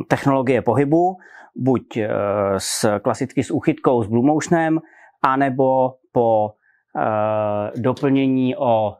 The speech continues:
tip-on jednotku může korpusová lišta fungovat jako tip-on Blue Motion, to znamená pro bezuchytkové otvírání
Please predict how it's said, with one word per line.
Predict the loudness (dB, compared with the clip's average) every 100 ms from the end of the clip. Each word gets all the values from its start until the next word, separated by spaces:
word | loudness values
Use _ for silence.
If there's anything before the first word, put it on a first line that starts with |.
| _
tip-on | -6 -2 0 0
jednotku | 0 0 -2 -2 0 0 -4 _ _ -6
může | -2 -2
korpusová | -2 -2 -2 -4 0 0
lišta | 0 -2 -4
fungovat | -2 -4 0 0 0 -2
jako | -6 -4
tip-on | -4 -4 -4 -2
Blue | 0 2
Motion, | 0 -2 -4 -2
to | -2
znamená | -2 0 -2
pro | -2 -2
bezuchytkové | -2 -4 -6 -6 -2 0 0
otvírání | -2 -2 0 0 -2 -6